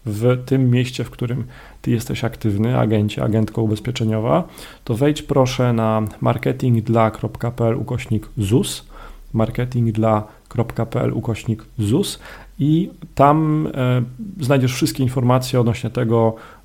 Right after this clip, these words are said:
em, gdzie to wideo ja pokażę i jak te, te, te informacje, to, to takie drobne szkolenie, e,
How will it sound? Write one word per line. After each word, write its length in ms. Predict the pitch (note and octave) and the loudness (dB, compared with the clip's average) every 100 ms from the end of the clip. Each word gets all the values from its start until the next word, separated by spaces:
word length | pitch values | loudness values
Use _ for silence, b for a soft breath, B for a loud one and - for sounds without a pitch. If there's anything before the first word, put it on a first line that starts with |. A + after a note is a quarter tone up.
| - | -4
em, 300 | A2+ G#2+ G#2+ | 0 2 0
gdzie 420 | A2 G#2 B2 A#2+ | -2 -2 2 2
to 380 | A#2+ A2+ G#2+ G#2+ | 2 2 2 2
wideo 460 | G#2+ A2 A2 G#2 G#2 | 0 2 4 4 4
ja 120 | G2+ | 2
pokażę 540 | A2+ - F#3+ C#3+ C3+ | -2 -2 0 2 2
i 120 | B2 A2+ | 2 2
jak 340 | A2+ A2 - | 2 0 -12
te, 280 | - G#2 A2+ | -4 -2 -2
te, 180 | A#2 A2+ | -4 -2
te 100 | A#2 | -2
informacje, 600 | A2 B2+ A#2 A2+ - B2 | -2 0 0 0 -2 -4
to, 240 | A#2 B2 - - | -4 -4 -8 -12
to 160 | C3+ B2 | -10 -6
takie 240 | B2+ B2+ | -4 0
drobne 380 | G#2+ B2+ A2+ A2+ | 6 6 6 2
szkolenie, 560 | - A#2+ A#2 A2+ A2 G#2+ B B B - | -2 2 4 4 2 0 B B B -8
e, 300 | C3 A2+ | -2 2